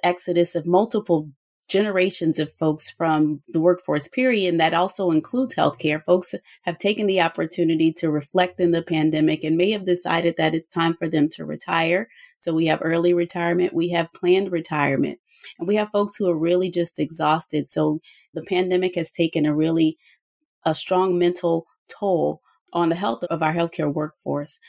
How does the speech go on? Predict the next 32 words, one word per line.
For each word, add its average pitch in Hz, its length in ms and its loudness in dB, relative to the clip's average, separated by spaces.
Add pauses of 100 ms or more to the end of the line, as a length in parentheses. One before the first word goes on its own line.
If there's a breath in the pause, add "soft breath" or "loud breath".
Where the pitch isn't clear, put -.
(160 soft breath)
And 175 160 0
in 208 140 2
nursing, 202 520 0
we 196 180 -4
have 208 260 0
to 170 200 -6
understand 160 840 2 (340 soft breath)
more 190 320 0
about 170 360 -2
what 165 200 0
nurses 160 460 0
do 175 400 -2 (340 soft breath)
and 165 120 0
also 175 480 0
what 175 380 2 (100)
nurses 160 480 -2
don't 156 260 0
need 156 320 2
to 151 140 -10
do. 143 340 -4 (320 soft breath)
I 165 80 2
think 208 260 -2
there's 180 200 0
an 160 120 2
opportunity 160 920 0
to 156 120 -6
right 151 380 0
size 156 720 0
the 143 440 0
workload 160 1400 -2
of 175 100 -6
nurses, 180 640 -2